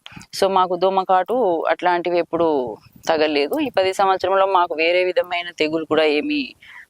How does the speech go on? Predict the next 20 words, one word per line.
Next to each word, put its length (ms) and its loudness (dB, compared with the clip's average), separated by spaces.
ఆ, 220 4
రాలేదు. 640 0
న్యాచురల్ 420 0
ప్రాసెస్‌లోనే, 1000 -2
ఆ, 180 2
సక్సెస్ 580 0
అవుతూనే 440 0
ఉన్నాము. 520 -2
పిచికారులు 500 0
అంటే 280 -2
అవసరాన్ని 500 2
బట్టి, 240 0
చాలా 520 0
దోమ 300 0
అయినప్పుడు 460 -2
ఫస్ట్ 300 -6
టూ 100 2
ఇయర్స్ 320 2
మేము 480 0
ఈ 360 0